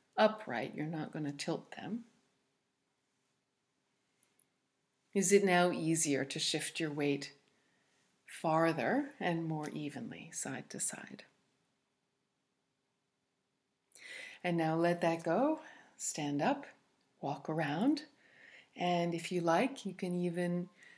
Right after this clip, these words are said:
run a few steps and see what kind of motion you feel your pelvis and the sides of your waist making.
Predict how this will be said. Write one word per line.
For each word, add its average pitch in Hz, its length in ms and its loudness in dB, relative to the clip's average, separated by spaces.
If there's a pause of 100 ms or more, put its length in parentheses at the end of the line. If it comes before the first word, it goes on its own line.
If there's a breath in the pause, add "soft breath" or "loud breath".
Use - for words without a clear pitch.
(200 loud breath)
run 185 360 4
a 190 60 6
few 190 240 -2
steps - 580 0
and 202 220 2
see 254 280 2
what 247 220 2
kind 196 280 0
of 190 100 -4
motion 190 720 0
you 180 180 -4
feel 175 240 -4
your 170 180 -4
pelvis 160 460 -6
and 151 160 -6
the 147 60 -4
sides 143 400 -4
of - 120 -8
your 147 120 -6
waist 143 400 -4
making. 135 460 -6